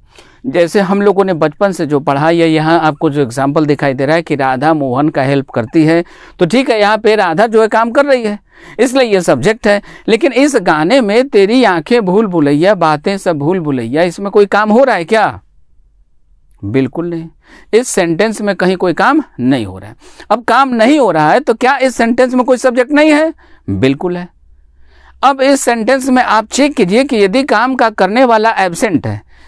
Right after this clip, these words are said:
यदि सेंटेंस में काम का करने वाला एब्सेंट है, तो वाक्य में चर्चा किसकी हो रही है?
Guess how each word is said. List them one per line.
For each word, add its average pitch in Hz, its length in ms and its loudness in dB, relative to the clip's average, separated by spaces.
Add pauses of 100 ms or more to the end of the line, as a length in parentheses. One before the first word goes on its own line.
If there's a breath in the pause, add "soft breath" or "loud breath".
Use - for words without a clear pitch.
(140 soft breath)
यदि 175 380 2
सेंटेंस 196 540 0
में 247 180 0
काम 202 240 0
का 190 160 0
करने 180 340 0
वाला 175 340 2
एब्सेंट 185 480 -2
है, 190 140 4
तो 220 180 2
वाक्य 220 280 0
में 247 120 0
चर्चा 226 300 0
किसकी 240 320 0
हो 311 140 4
रही 226 220 0
है? 120 160 -10